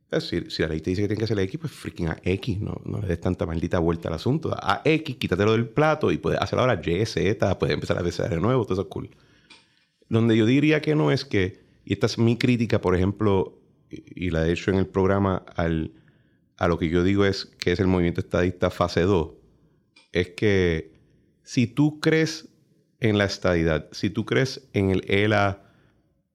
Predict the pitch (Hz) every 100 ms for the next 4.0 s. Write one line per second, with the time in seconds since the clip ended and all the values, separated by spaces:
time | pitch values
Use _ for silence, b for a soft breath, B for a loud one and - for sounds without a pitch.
0 | _ _ _ _ - 92 90 87 80 101
1 | 90 - 92 82 87 82 76 - 82 -
2 | 104 104 - - b b b b _ 120
3 | 120 143 151 156 143 135 127 90 85